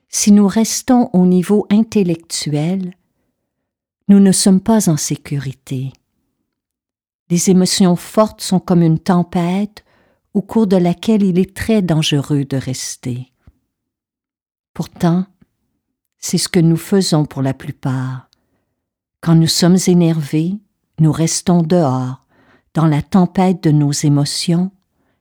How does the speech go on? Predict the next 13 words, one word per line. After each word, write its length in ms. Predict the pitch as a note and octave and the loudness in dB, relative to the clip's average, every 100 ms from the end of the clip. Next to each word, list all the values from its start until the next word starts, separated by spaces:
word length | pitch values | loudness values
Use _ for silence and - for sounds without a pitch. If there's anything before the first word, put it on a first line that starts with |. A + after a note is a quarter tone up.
| _ | _
et 140 | - C#3+ | -4 -2
elles 180 | C#3 D3 | 0 0
nous 140 | D3 | -2
submergent. 1160 | - - - E3+ D3+ B2+ A#2+ B2+ - - - C3 _ _ _ _ _ _ _ _ _ _ _ _ _ _ _ - | -6 -4 0 2 2 0 -4 -8 -14 -14 -12 -12 _ _ _ _ _ _ _ _ _ _ _ _ _ _ _ -6
Ce 160 | - | -4
qu'il 280 | - G#3 F3+ | -2 -2 -2
convient 560 | - A#3 A#3 G3 G#3+ G3+ | 2 4 4 4 2 2
de 140 | D3+ | 0
faire, 840 | - - D3 C#3 C3 B2+ - _ _ _ _ _ _ _ | -6 -6 -4 -4 -6 -10 -14 _ _ _ _ _ _ _
c'est 200 | - G3 | -4 0
de 140 | E3 | 2
nous 380 | F3 F3 E3+ - | 4 4 2 2
enraciner 1040 | G3+ G#3 - F3+ - - D#3+ C#3+ C3+ E3 | 2 2 0 -4 -4 -6 0 0 0 -4